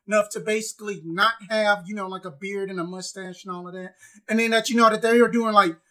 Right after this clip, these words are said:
like, man check, knocking on the door like, like the cops and stuff. And then that, you know, I just had to use my ordering voice that, that, that y'all just heard to basically get out of, uh, n-, not getting wrote up.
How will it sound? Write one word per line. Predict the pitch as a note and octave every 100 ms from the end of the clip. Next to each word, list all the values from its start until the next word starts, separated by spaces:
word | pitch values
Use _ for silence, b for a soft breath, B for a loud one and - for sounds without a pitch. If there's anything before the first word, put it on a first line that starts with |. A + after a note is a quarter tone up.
| _
like, | F#3 G3+ G3 F3
man | A3+ D#4 F4 D#4+
check, | - B3 A#3 - _ -
knocking | G#3+ B3 C4 A#3
on | A3
the |
door | G3 A3 A3+ A3
like, | A3 A3
like | F3+ D4+ -
the | F3+
cops | - A#3+ B3 C4+ F#3+
and | E3
stuff. | - F#3 F3+ _ _ _ -
And | G#3+
then | A3 A3
that, | A3 G#3+ A3+
you |
know, | A3 G#3+ G#3+
I | A3+
just | C4+ B3
had | A#3 A3
to |
use | F#3+ A3 A3 A3
my | G#3 G3+ G3 F#3+ _ -
ordering | A#3+ D#4+ D4 G3+ E3
voice | F#3 F#3 F#3
that, | - F#3 F#3
that, | F#3+ F#3+ F#3+
that | F#3 F#3
y'all | F#3 F3+
just | F3 E3+ -
heard | G3+ F3 D#3+ D#3+ _ _ _ -
to | -
basically | E3 G#3+ G#3+ G#3 - G#3 G3 F#3 F3+ _ C#3+
get | A#3+ A#3+ -
out | A3 A3+
of, | A3 G#3+
uh, | G#3+ G3+
n-, | F3 F#3+ F#3 F3+
not | G3 A3+ E3
getting | D#3+ G#3+ G3+ E3+
wrote | F#3+ F3+
up. | F#3 A3